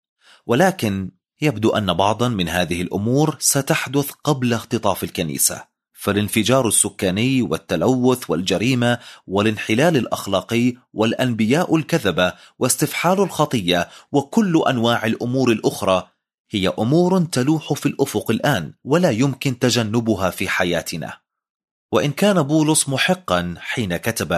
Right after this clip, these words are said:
إلى تيموثاوس قائلاً: "إن الناس الأشرار سيصيرون إلى حال أردأ وأردأ"، فإن الحالة ستسوء أكثر وحسب، وقد كان محقاً. وأقل ما يمكن أن يقال هو أن العالم غير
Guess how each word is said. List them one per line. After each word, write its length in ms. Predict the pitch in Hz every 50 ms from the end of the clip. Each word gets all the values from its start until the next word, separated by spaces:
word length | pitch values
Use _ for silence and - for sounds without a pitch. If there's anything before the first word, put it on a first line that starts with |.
| 80 - -
إلى 200 | 113 107 95 87
تيموثاوس 680 | - - 101 98 92 85 - - 104 95 85 85 85 -
قائلاً: 580 | - 139 139 147 - 113 113 104 104 113 120 117 _ _ _ _ _ _ _ _ _ -
"إن 160 | 131 120 113
الناس 400 | 107 101 95 98 104 104 - -
الأشرار 640 | 104 - - - - - 101 107 117 135 156 165
سيصيرون 800 | 156 - - - 98 92 82 - - - 95 98 117 113 104 95
إلى 460 | 90 90 - - - 110 104 90 90 -
حال 520 | - - 127 143 165 170 156 156 143 - _ -
أردأ 420 | 131 151 160 147 123 113 135 - - -
وأردأ"، 640 | 113 113 113 - 117 113 107 85 82 101 117 127 - - _ _ _ _ _ _ _ _
فإن 340 | - - - - 139 139 139
الحالة 440 | 127 107 - - 190 196 185 175 175
ستسوء 800 | 160 - - 175 175 180 156 - - 202 196 - - 160 156 - -
أكثر 380 | 147 160 - - - 107 -
وحسب، 560 | 180 - 90 90 - - 160 156 - - - - _ _ _ _ _ _ -
وقد 280 | 90 92 - 101 -
كان 300 | - - 151 147 101 82
محقاً. 540 | 82 - - 101 113 - - - 82 64 57 - _ _ _ _ _ _ _ -
وأقل 560 | 104 - - - - - 156 156 151 151 135
ما 180 | 110 87 82 76
يمكن 360 | 101 107 113 - - 135 139
أن 180 | - - 98 92
يقال 540 | 87 90 - - - 98 95 90 92 90 - _ - - - - _ -
هو 160 | 104 95 101
أن 240 | - - 117 117 110
العالم 600 | 95 85 76 80 101 123 135 135 147 147 135 117
غير 460 | 101 98 107 131 156 156 151 147 131